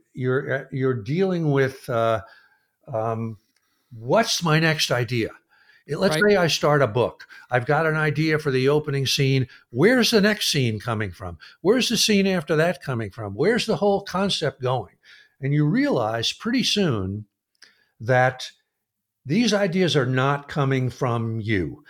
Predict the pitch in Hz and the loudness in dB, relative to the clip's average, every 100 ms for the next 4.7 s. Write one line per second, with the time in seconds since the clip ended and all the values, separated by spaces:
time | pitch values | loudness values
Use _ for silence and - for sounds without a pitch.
0 | - - 151 226 240 220 180 143 143 147 | -20 -6 0 2 2 0 0 2 4 2
1 | 127 - 120 110 - 101 104 147 - 254 | 0 -2 -4 -6 -8 -8 -8 -6 -4 -2
2 | 226 143 131 131 101 _ 147 143 143 135 | 0 0 -2 -6 -12 _ -2 0 0 0
3 | 156 170 147 156 139 139 147 135 123 120 | 0 -2 -2 -2 -2 -2 -2 -2 -2 -2
4 | 117 113 - - 107 113 | -2 -2 -8 -10 -6 -2